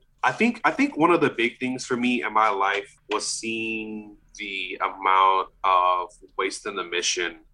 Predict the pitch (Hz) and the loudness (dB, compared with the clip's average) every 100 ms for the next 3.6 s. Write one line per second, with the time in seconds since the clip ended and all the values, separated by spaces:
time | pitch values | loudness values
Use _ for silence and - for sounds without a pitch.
0 | - 95 85 - 90 - 87 - - - | -2 0 0 2 0 0 -10 -8 -6 -2
1 | 78 64 58 57 _ _ _ _ - 123 | -2 -2 -4 -6 _ _ _ _ -4 0
2 | 139 165 156 143 135 123 - 101 110 101 | 4 4 4 4 4 2 -2 -6 -6 -2
3 | 110 101 90 90 98 - | -2 -2 -6 -8 -10 -12